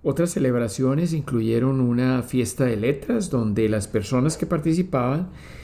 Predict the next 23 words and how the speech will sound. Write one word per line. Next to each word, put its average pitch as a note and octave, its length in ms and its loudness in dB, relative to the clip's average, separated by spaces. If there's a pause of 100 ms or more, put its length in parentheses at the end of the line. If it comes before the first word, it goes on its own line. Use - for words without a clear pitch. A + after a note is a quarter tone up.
(480)
vestían C#3 640 0
cada C#3+ 260 0
uno C#3+ 240 -2
una C3+ 180 0
letra, D3+ 560 0
en, G#2+ 160 -6 (140)
como G#2+ 240 2
en G#2+ 80 2
una A#2 560 0
playera, B2 540 0
un G#2+ 160 -4
t-shirt, A#2+ 540 0 (280)
una B2+ 160 0
camiseta, A#2 720 0 (760)
y C#3+ 100 -2
combinándose D3+ 1000 0
para B2+ 380 -2
formar A#2+ 760 -2 (520)
poemas. C#3+ 760 -4 (120)
Y B2 280 4 (140)
también A#2+ 380 0
hubo C#3 280 2
una C#3 420 0